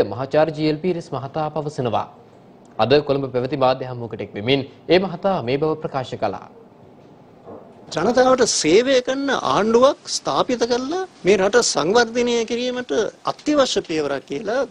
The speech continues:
Speaker 2: දහනව වන සංශෝධනය ඉවත් කරමින් විසි වන සංශෝධනය පාර්ලිමේන්තුවට ඉදිරිපත් කරලා සම්මත කර ගැනීම.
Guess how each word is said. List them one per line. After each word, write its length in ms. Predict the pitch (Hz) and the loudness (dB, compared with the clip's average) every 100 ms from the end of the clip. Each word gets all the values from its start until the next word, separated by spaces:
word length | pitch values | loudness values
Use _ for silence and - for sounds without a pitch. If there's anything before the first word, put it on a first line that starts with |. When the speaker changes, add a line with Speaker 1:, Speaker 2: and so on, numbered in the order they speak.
| 123 | -6
Speaker 2:
දහනව 520 | 127 151 240 208 175 | -2 0 2 0 0
වන 220 | 220 233 233 | 0 0 -2
සංශෝධනය 840 | 208 - 165 190 196 202 214 220 202 - - | -2 -4 -4 -2 2 2 2 -2 -2 -6 -6
ඉවත් 320 | 143 262 - | 0 0 0
කරමින් 440 | - 165 131 135 247 233 | 0 0 0 -4 -4 -4
විසි 280 | 123 170 339 | -2 2 6
වන 140 | 381 269 | 6 4
සංශෝධනය 680 | 170 131 - 123 127 151 349 349 - | 0 -6 -12 -14 -10 -10 -10 -12 -12
පාර්ලිමේන්තුවට 720 | - 175 208 208 202 190 180 165 | -4 -2 0 -2 -2 -4 -4 -4
ඉදිරිපත් 400 | 135 147 143 - | -6 -8 -8 -8
කරලා 260 | 233 330 | -8 -6
සම්මත 380 | - 302 285 285 | -6 -6 -6 -6
කර 120 | 285 | -6
ගැනීම. 260 | 240 190 | -4 -2